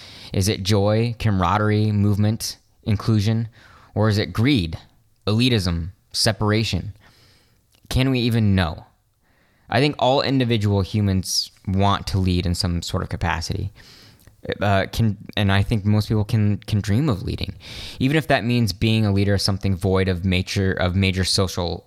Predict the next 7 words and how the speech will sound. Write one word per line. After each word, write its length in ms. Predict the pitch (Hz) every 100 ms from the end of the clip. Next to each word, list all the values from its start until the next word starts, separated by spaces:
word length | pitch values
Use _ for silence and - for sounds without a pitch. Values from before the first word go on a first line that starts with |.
| -
influence. 440 | 98 - 87 87
It 40 | 101
doesn't 180 | 107
have 160 | 123 117
to 80 | 104
be 480 | 87 110 101 92 87 - _ - _ _ _ - - -
that 540 | - 87 107 - -